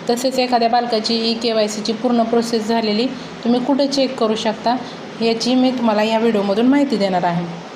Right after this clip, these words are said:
तर पहा, चला आपण, अ, सुरुवात करूया. तर, अ, एखाद्या बालकाची ईकेवायसीची प्रक्रिया पूर्ण झाली आहे का,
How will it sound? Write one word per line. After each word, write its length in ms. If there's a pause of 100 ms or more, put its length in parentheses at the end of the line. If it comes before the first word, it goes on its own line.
(400)
तर 100
पहा, 300 (420)
चला 200
आपण, 340 (120)
अ, 380 (300)
सुरुवात 240 (120)
करूया. 320 (880)
तर, 100
अ, 360
एखाद्या 340
बालकाची 420
ईकेवायसीची 640
प्रक्रिया 460
पूर्ण 340
झाली 360
आहे 220
का, 160